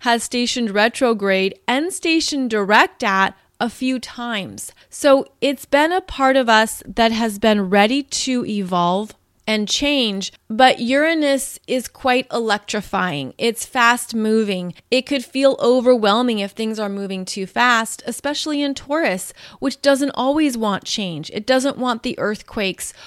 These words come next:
or things shifting, because Taurus is very grounded. It wants to know what is reliable, consistent, what you can count on. And that Taurus energy being the first earth sign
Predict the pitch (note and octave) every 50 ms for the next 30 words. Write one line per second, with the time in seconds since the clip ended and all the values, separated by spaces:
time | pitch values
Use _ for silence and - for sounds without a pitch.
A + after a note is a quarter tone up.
0 | - G3 - - A#3+ A#3+ A#3 - - A#3+ A#3 A#3 A#3 - - - - B3+ C4+ C4
1 | - - A#3+ G3+ F#3 F#3 F#3 - - - B3 - B3 C4+ B3+ - - - - D4
2 | D4 E4 F4+ G4 - - - B3+ C4+ A#3 A3+ A3 A3+ A#3+ A#3 A3+ A3+ A3 G#3 F#3
3 | - G3 F#3+ G3+ F#3 G3+ A3 A#3+ B3+ D#4 E4+ F#4 F#4+ _ - B3+ C4 B3+ - A3+
4 | A#3+ A#3+ A#3+ A#3+ A#3+ - - - - C4 A#3+ A#3 A3+ G#3+ G#3 G3+ G#3+ G3+ G#3 G3+
5 | F#3 F#3 F3+ G3 F#3+ F#3 F#3+ F#3+ F#3+ G3+ A3 A3 G#3 F3+ F3 C3+ - - _ _
6 | _ _ _ _ _ - - A3+ G#3+ F#3+ - - A3+ A3 - - - G3 C#3+ -
7 | _ _ _ _ _ - - A#3 - - A#3 A#3 A3 - - A3+ G#3 G3+ - -
8 | A3 G#3+ A3 G#3+ A3+ G#3 D3 A2+ A2+ F#3 - - - - A#3+ B3+ B3+ B3 A3+ C4
9 | C4 C#4 D#4 C4+ - - - - C#4 C#4 C4+ C4 B3+ - - A3+ B3 B3+ C4 C4
10 | A#3 A3 A3+ G#3 G3 A#3 A3+ A3 G#3+ G#3 G3+ F#3+ - _ - - A#3+ B3 C4+ D4
11 | D4 - - - _ _ - A#3 B3 C4+ D#4+ D4+ - - - - - A#3+ G#3 G3
12 | G3 F#3+ F#3+ G3